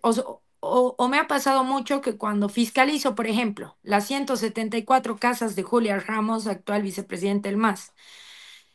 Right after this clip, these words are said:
eh, me dicen, "¿Pero por qué no fiscalizas a este?", digamos, y me señalan un alcalde de un municipio del Beni.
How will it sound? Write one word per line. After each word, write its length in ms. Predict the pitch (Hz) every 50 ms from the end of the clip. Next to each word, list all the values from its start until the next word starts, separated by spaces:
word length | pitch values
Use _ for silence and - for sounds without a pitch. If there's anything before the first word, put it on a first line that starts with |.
| _ -
eh, 640 | - - 180 202 220 202 190 202 202 196 196 170 -
me 200 | 196 196 202 214
dicen, 280 | 220 240 233 254 247 226
"¿Pero 200 | 233 240 240 202
por 140 | - 262 254
qué 120 | - 320
no 140 | 311 277 -
fiscalizas 680 | - 240 - - 254 262 277 285 277 285 254 196 -
a 140 | 233 214 226 262
este?", 440 | 285 269 - - - - - 78
digamos, 600 | - - 156 170 160 156 151 151 160 151 - - -
y 260 | - - 127 - 185
me 140 | 202 196 196
señalan 520 | 196 208 214 220 233 233 233 214 202 190 185
un 540 | 185 185 175 170 170 160 139 - - - -
alcalde 720 | - 202 202 208 208 - 247 247 240 240 247 233 233 233
de 80 | 220 202
un 120 | 190 190
municipio 840 | 196 202 196 202 208 208 202 - 247 247 208 - - 233 233 226 226
del 200 | 214 196 170 175
Beni. 460 | 175 202 233 233 226 208 180 156 151